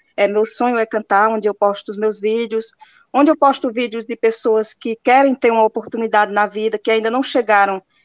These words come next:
a gravar um C D, que não chegaram ainda a entrar numa gravadora pra poderem realizar o sonho de serem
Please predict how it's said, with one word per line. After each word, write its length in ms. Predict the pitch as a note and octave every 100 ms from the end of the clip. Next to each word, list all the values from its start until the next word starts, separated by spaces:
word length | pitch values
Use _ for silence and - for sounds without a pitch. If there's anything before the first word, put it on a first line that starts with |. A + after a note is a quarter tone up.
| _
a 120 | -
gravar 460 | G#3+ A#3 G3+ G#3+ A3
um 60 | G#3
C 220 | - G3
D, 220 | G3+ G3
que 80 | G3+
não 120 | G#3
chegaram 360 | - A3+ G#3 G#3
ainda 380 | G#3 G3+ G3 - _ _ _ _ -
a 340 | G#3+ G3+ F#3+
entrar 360 | A#3 A3 C4 C4+
numa 120 | C4+
gravadora 640 | A#3+ A#3 A3 G#3 G#3+ A3
pra 140 | G#3 G#3+
poderem 460 | A3 A3+ A3 A3
realizar 380 | G#3 A3+ B3+ A#3+
o 40 | B3+
sonho 440 | - B3 C#4+ C4+
de 80 | A3
serem 480 | - A3+ G#3+ G#3+